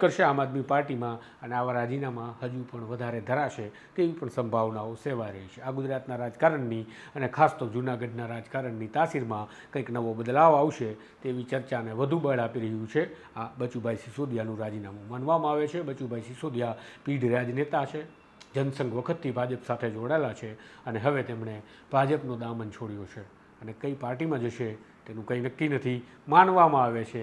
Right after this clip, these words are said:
કે આમ આદમી પાર્ટી કદાચ તેઓ જોઈન કરશે, પરંતુ તેમણે અમને જ્યારે ફોનમાં વાત કરી ત્યારે સ્પષ્ટ કહ્યું છે કે હજુ કંઈ નક્કી નથી. જોઈએ, આમ આદમી પાર્ટીનો કાર્યક્રમ નજીક છે,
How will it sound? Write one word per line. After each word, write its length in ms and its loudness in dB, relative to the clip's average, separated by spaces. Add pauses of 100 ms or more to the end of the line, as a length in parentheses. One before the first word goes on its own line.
કે 100 -8
આમ 160 -4
આદમી 220 -4
પાર્ટી 300 -6
કદાચ 380 -4
તેઓ 160 -8
જોઈન 280 0
કરશે, 240 0 (280)
પરંતુ 260 -6
તેમણે 380 -4 (320)
અમને 200 -6
જ્યારે 240 -2
ફોનમાં 380 -6
વાત 240 -2
કરી 160 -4
ત્યારે 200 -10
સ્પષ્ટ 320 -6
કહ્યું 260 -4
છે 180 -8 (260)
કે 140 2
હજુ 100 -4
કંઈ 160 -4
નક્કી 320 -8
નથી. 220 -20 (100)
જોઈએ, 220 4
આમ 140 4
આદમી 180 2
પાર્ટીનો 340 2
કાર્યક્રમ 460 2
નજીક 200 2
છે, 160 6